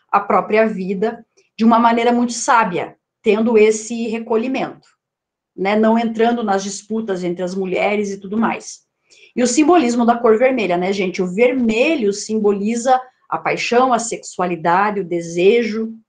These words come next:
que era o que ela sentia por aquele homem, e ela vai pagar um preço por isso.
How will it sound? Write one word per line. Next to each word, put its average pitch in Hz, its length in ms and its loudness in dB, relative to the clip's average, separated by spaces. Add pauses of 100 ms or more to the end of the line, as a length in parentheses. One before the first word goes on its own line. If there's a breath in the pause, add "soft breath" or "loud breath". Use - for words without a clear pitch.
(420)
que - 120 0
era 233 100 6
o 240 40 -4
que 240 60 -6
ela 202 120 2
sentia 226 840 -4 (440 soft breath)
por 208 120 4
aquele 202 400 -2
homem, 226 540 2
e 208 120 0
ela 214 220 4
vai 214 340 0
pagar 220 300 2
um 254 160 -4
preço 247 600 0 (480)
por 277 140 -4
isso. - 460 -8